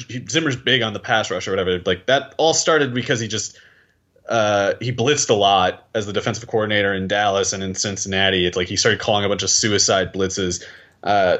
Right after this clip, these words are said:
he called something more like the opposite of all that against the, the Saints last year, if, if I remember right. They went into, I think, what was basically, like, cover two, which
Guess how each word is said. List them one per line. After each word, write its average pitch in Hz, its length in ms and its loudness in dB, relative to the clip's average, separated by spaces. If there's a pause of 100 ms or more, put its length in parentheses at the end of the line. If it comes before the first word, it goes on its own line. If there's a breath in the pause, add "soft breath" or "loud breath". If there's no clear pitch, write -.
(160)
he 175 180 -2
called 240 260 0
something 180 340 2
more 131 160 2
like 123 200 0
the - 160 -10
opposite 127 420 -2
of 135 100 0
all 135 200 2
that 135 340 0
against 110 640 -6
the, 98 380 2 (120)
the 104 160 -4
Saints 113 340 0
last 95 380 -2
year, 135 320 2
if, 117 260 -2
if 117 120 -4
I 123 40 4
remember 120 300 0
right. 123 160 2
They 110 100 0
went 113 400 -2 (520 loud breath)
into, 147 360 0
I 117 60 0
think, 190 320 -2
what 135 160 -2
was 120 180 -4
basically, 143 540 0
like, 107 220 0
cover 143 320 0
two, 95 440 0 (440 loud breath)
which - 760 -2